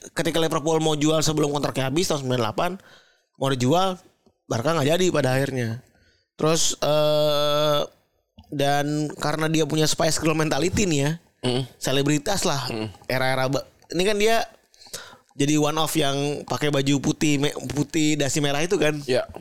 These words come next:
Speaker 1: <laughs> Di ini kan, di tahun sembilan delapan itu kan.
Speaker 2: Mm, bener.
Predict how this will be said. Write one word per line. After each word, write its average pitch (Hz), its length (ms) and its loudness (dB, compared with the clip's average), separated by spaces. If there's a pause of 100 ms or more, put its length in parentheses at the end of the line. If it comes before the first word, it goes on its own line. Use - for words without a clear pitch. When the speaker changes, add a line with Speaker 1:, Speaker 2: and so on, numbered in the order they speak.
(320)
Speaker 1:
<laughs> - 400 -10
Di 147 320 2
ini 165 140 0
kan, 147 200 -2
di 143 200 2
tahun 139 160 2
sembilan 135 240 2
delapan 139 240 0
itu 175 120 0
kan. 156 160 0 (200)
Speaker 2:
Mm, 123 220 0 (100)
bener. 117 240 0